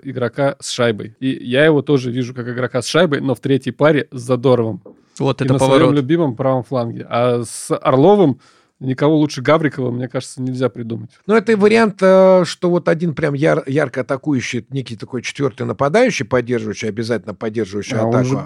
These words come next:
Speaker 3: а
Speaker 1: же будет
Speaker 3: страхующий Гавриков. Как вариант, м, тут нету вариантов, которые нет, это, это вот так и только так. Просто
Speaker 1: Ну, по поводу Проворова с, с Сергачева я полностью согласен с Сергеем, что это прям первая, первая пара без, э,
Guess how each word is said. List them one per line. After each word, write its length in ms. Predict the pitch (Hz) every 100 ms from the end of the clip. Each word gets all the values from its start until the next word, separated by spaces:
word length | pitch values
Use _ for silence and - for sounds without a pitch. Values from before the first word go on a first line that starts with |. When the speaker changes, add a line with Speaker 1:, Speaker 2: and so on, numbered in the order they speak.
| 139
Speaker 3:
а 200 | 123 117
Speaker 1:
же 40 | 120
будет 80 | 139
Speaker 3:
страхующий 720 | 143 131 240 240 - 180 - - - -
Гавриков. 460 | 143 170 120 104 110
Как 200 | - 185
вариант, 340 | 185 202 196 120
м, 300 | 127 135 131
тут 220 | 139 135
нету 680 | 175 175 156 139 131 127 120
вариантов, 380 | 123 139 117 -
которые 320 | 117 110 98
нет, 300 | 131 175 147
это, 560 | 127 127 117 110 104 90 85
это 200 | 107 107
вот 180 | 98 87
так 240 | 135 131
и 300 | 104 95 95
только 360 | 92 104 95 98
так. 220 | 90 71 _ _ _ _
Просто 480 | 131 151 165 147 131 117
Speaker 1:
Ну, 60 | -
по 80 | 131
поводу 300 | 156 196 165
Проворова 420 | - 165 180 151
с, 60 | 131
с 180 | 139 - - 151
Сергачева 440 | 139 151 180 131
я 140 | 117
полностью 300 | - 196 185
согласен 400 | - 127 117 -
с 60 | 113
Сергеем, 320 | 123 120 113
что 180 | - 139
это 260 | 110 107 -
прям 220 | 113 110
первая, 300 | 135 120 110
первая 400 | _ 139 123 113
пара 320 | - 127 117
без, 300 | 107 113 110
э, 260 | 113 110